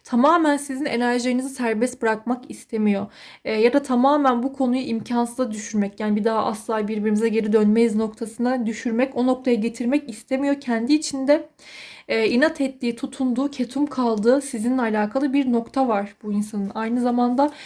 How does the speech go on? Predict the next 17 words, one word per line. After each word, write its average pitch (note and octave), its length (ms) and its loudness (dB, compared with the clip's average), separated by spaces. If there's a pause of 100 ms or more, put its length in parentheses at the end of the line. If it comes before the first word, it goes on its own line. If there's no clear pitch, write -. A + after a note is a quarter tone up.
(200)
çünkü D4 240 -2
sizin D4+ 260 2
ne D#4+ 100 2
kadar D4+ 320 4
değerli C4 380 4
ve D4 120 -2
kıymetli B3+ 580 -4
bir C4 200 -2
kişi - 240 -6
olduğunuzu A#3 880 2 (340)
çok D#4 220 2
farkında. G3+ 640 0
Yani G#3+ 300 0
duygusal A3 500 2
dünyasında C4+ 580 0
sizin C4+ 380 0
değerinizi, A#3 760 2